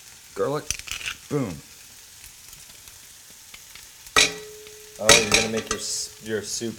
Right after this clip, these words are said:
Speaker 2: in there.
Speaker 1: Yes, and then we'll give it a quick whiz in the blender. It's gonna be super simple.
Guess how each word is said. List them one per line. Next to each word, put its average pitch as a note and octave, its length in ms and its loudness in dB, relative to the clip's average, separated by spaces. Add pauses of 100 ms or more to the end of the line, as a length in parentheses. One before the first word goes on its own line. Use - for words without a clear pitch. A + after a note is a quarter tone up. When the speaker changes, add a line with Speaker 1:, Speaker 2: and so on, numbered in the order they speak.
Speaker 2:
in A2+ 180 -4
there. G#2 300 -4 (500)
Speaker 1:
Yes, B2+ 440 6
and B2 140 2
then C#3+ 140 4
we'll C3 100 6
give B2+ 160 6
it A#2+ 60 4
a A#2 40 6
quick C3 260 4
whiz B2+ 220 6
in B2+ 60 0
the A2+ 80 0
blender. B2+ 320 4 (2750)
It's - 140 -12
gonna D#3+ 160 2
be D3 140 0
super A3+ 680 2
simple. F#3+ 540 0